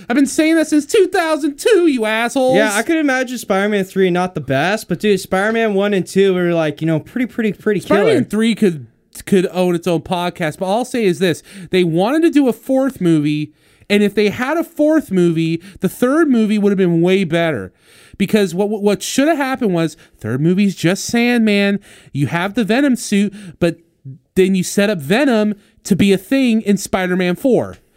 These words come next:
Speaker 1: But Sony, for whatever fucking reason, was like,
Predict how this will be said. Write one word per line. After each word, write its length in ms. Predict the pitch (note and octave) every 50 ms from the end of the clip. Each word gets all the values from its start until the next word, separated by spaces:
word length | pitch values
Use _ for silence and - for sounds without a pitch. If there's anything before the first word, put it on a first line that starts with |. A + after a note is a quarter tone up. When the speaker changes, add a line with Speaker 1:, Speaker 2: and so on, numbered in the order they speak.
| _ _ _ _ _ - -
Speaker 1:
But 160 | G3+ G3+ F#3+ -
Sony, 840 | - - - B3+ B3+ C#4+ D#4 D4 B3 A3+ A3 A3 F#3+ A#3 A#3 -
for 120 | - B3 A3
whatever 260 | G#3+ G#3+ A3+ G#3+ G#3
fucking 540 | - - - - C#4 G3+ - - A3+ A3 G#3
reason, 500 | G#3 A3+ B3 B3+ B3+ G3+ G3+ G3 G3 F3+ - - B3 G#3+ -
was 160 | G3+ F#3+ G#3
like, 180 | G#3 G3 G3+